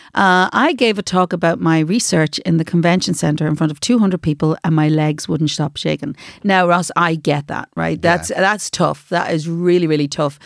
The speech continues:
Speaker 1: Uh, when you get the shakes, if you're feeling it, it's usually to do with the lack of oxygen <laughs> 'cause you've been hyperventilating. Um, but actually, I totally get it. It's the rush of adrenaline you get because you realise this is a, a, a very unique situation.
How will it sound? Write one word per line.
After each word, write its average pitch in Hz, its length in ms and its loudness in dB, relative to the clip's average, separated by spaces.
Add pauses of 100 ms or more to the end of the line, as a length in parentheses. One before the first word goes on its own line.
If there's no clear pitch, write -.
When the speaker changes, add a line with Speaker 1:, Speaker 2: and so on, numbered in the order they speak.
(300)
Speaker 1:
Uh, 175 260 2 (680)
when 196 240 0
you 220 140 4
get 180 240 2
the 196 80 -6
shakes, - 500 -2 (360)
if 160 180 -2
you're 160 100 0
feeling 170 320 0
it, 175 160 -2 (100)
it's 170 280 -2
usually 190 460 2
to 170 120 -4
do 160 220 4
with 151 100 2
the 156 100 -2
lack 156 280 0
of 156 80 -4
oxygen 165 500 -2
<laughs> 151 80 -4
'cause - 320 -6
you've - 160 -2
been 180 120 2
hyperventilating. - 1800 -2
Um, 202 220 2
but 202 160 0
actually, 208 640 0
I 196 160 4
totally 190 280 0
get 165 140 4
it. - 60 2
It's 160 160 -4
the 180 100 0
rush 190 240 2
of 180 80 0
adrenaline 160 500 2
you 151 100 2
get 151 200 -2
because 160 340 -2
you 156 100 -2
realise 156 440 2
this 151 140 -4
is 160 160 -4
a, - 80 -6 (180)
a, 165 220 0 (100)
a 175 60 0
very 165 240 2
unique 156 420 2
situation. 143 640 -2